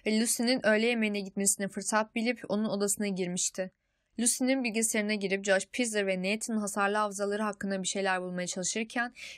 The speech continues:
bilinmeyen bir çalışanın Nathan'ın dosyalarına erişim olduğunu bulmuştu.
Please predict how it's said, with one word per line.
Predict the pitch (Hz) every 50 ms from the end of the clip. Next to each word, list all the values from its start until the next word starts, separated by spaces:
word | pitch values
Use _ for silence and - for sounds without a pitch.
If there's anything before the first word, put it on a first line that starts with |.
| _ -
bilinmeyen | 214 220 233 233 226 220 202 202 196
bir | 202 208
çalışanın | 202 - 220 202 190 - - 202 208 233 233 214
Nathan'ın | 202 214 226 - - 208 202 196
dosyalarına | 190 190 190 - - 196 190 190 202 240 -
erişim | - 208 208 202 - - 214
olduğunu | 208 208 202 190 202 202 202 196 180
bulmuştu. | 185 175 175 180 185 - - - 185 180